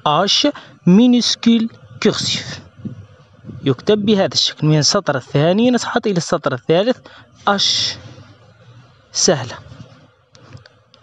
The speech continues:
هكذا. آش. آش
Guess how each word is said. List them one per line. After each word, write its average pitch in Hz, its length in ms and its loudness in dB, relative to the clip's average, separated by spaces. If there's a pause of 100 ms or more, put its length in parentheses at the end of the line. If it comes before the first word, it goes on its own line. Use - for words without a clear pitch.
هكذا. 139 720 -2 (1160)
آش. - 560 -2 (3500)
آش 151 720 0